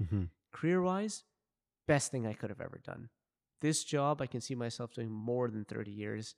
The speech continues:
Speaker 2: It is
Speaker 1: Wow.
Speaker 2: such a wonderful thing to be doing. And the schooling itself was like a, it was kind of like, um, so revolutionary on a personal level.
Speaker 1: Mm-hmm.
Speaker 2: Uh, the way I changed, the way I, uh,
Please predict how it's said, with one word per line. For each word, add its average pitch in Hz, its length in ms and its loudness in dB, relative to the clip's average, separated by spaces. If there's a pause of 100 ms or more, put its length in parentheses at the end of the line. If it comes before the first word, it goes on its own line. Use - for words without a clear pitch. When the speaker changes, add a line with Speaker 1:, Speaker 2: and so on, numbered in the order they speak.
(340)
Speaker 2:
It - 80 -20
is 113 80 -10
Speaker 1:
Wow. 87 120 2
Speaker 2:
such 139 220 0
a 127 100 0
wonderful 120 580 -2
thing 117 240 -4
to 113 80 -8
be 110 120 -8
doing. 113 380 -2 (520)
And 95 280 -8
the - 80 -10
schooling 151 560 2
itself 135 560 -2
was 120 200 0
like 107 200 -4
a, 107 260 0 (920)
it 147 40 -6
was 143 140 0
kind 165 300 -2
of 160 100 -4
like, 143 420 -2 (1040)
um, 117 400 -4 (420)
so 190 200 4
revolutionary 143 920 4
on 113 80 2
a 107 40 -2
personal 120 480 -2
level. - 380 -8
Speaker 1:
Mm-hmm. 104 200 4 (340)
Speaker 2:
Uh, 98 180 -4 (340)
the 143 80 2
way 147 280 4
I 135 140 0
changed, 131 560 0
the 123 60 -8
way 120 440 -6
I, 117 40 -8
uh, - 40 -8